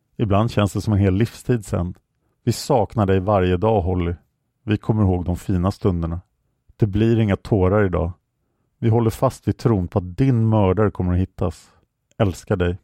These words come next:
Olösta mord finns på Facebook. Följ gärna podden där. Det finns också en Facebookgrupp som heter Olösta mord, där ni kan prata om alla olösta mord och försvinnanden.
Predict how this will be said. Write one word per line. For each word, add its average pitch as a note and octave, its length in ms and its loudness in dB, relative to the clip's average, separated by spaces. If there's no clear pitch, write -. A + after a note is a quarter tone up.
Olösta A#2+ 440 2
mord B2 300 0
finns G#2+ 300 0
på G#2+ 100 -2
Facebook. G2+ 560 -2
Följ G2+ 460 0
gärna G2+ 280 2
podden G2 440 -2
där. G#2 260 0
Det - 680 -12
finns - 80 -4
också G2+ 220 -4
en F#2 60 -2
Facebookgrupp - 840 0
som - 160 -6
heter A#2+ 200 -2
Olösta A2 380 0
mord, A#2+ 260 -2
där G#2+ 60 -4
ni F#2+ 120 -2
kan F#2+ 140 -6
prata G#2+ 280 0
om G2+ 60 -4
alla C#3+ 420 0
olösta A2 500 0
mord G#2+ 360 -2
och A2 180 -2
försvinnanden. C3+ 600 -2